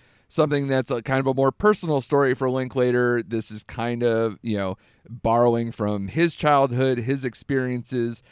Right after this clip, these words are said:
as a kid in Texas around that time. So I, I'm interested from that effect. I didn't love the animation style of, say, like, A Waking Life or,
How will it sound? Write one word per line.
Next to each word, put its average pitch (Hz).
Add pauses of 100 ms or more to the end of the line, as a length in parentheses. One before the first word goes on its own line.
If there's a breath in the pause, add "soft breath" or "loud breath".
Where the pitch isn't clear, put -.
as 101
a 104
kid 110
in 101
Texas 104
around 98
that 95
time. 139 (240 soft breath)
So 117 (440)
I, 127
I'm 131
interested 165
from 117
that 120
effect. 156 (280 soft breath)
I 156
didn't 180
love 156 (320)
the 160
animation 175
style 180
of, 170
say, 180
like, 175
A 180
Waking 175
Life 170
or, 107